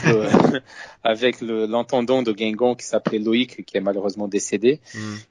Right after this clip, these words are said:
Speaker 1: qui est venu me chercher à l'aéroport de Brest. Donc, lui, il parlait, il parlait pas portugais, anglais, euh,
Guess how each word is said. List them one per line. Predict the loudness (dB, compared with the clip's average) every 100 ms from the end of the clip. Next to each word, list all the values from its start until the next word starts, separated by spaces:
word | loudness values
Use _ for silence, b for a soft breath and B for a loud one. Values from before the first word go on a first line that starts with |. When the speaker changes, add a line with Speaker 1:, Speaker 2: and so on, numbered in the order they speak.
| 0
Speaker 1:
qui | 4
est | 6
venu | 6 4
me | 2
chercher | 4 4 6
à |
l'aéroport | 6 6 6 4 2
de | -8
Brest. | -10 -6 -8 -10 -18
Donc, | -16 -14
lui, | -10 -10
il |
parlait, | -6 -6 -4 -6 -6 -4
il |
parlait | -2 -2 0
pas | 0 0 0
portugais, | -4 -4 -14 -12 -8 -8
anglais, | -8 -10 -10 -8
euh, | -8 -10